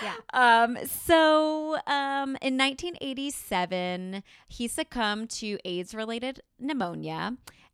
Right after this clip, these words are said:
Speaker 2: um, in his desert home. Uh, I'm sorry, his Palm Springs desert home.
Speaker 1: Uh-huh.
Speaker 2: So, uh, no one took over the house. It sat there from the eighties. And then it wasn't until two thousand thirteen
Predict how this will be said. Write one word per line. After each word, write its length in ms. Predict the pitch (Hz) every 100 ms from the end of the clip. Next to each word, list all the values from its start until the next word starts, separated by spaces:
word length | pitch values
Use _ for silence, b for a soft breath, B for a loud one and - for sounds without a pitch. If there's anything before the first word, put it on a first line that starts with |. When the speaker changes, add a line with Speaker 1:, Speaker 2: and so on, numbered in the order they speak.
| -
Speaker 2:
um, 300 | 202 185 180
in 160 | 196 196
his 180 | 196
desert 340 | - 156 151 -
home. 400 | 170 147 135 131 - _
Uh, 120 | 196 160 175
I'm 120 | 170
sorry, 260 | 160 160
his 320 | 170 202 185 - _ _
Palm 400 | - 233 220 220
Springs 760 | 220 - 190 147 139 160 - - _ _ 165
desert 400 | 156 147 139 -
home. 380 | 175 - - 214
Speaker 1:
Uh-huh. 40 | B B B B -
Speaker 2:
So, 920 | - 180 302 294 285 285 285 285 277 - _ -
uh, 160 | 262 -
no 240 | 247 254
one 160 | 311 359
took 180 | 339 285
over 160 | 269 254
the 80 |
house. 400 | 240 226 - 175 -
It 160 | 214
sat 300 | - - 302 -
there 360 | 165 143 110 208 _
from 200 | 240 220
the 140 | 208 226
eighties. 640 | 294 185 - 82 - - b b _
And 200 | 233 240
then 180 | 254 - - -
it 140 | 254
wasn't 260 | 285 330 320
until 240 | 294 311
two 220 | - 285
thousand 400 | 277 254 247 240
thirteen 880 | 240 220 - - 440 320 185 190 254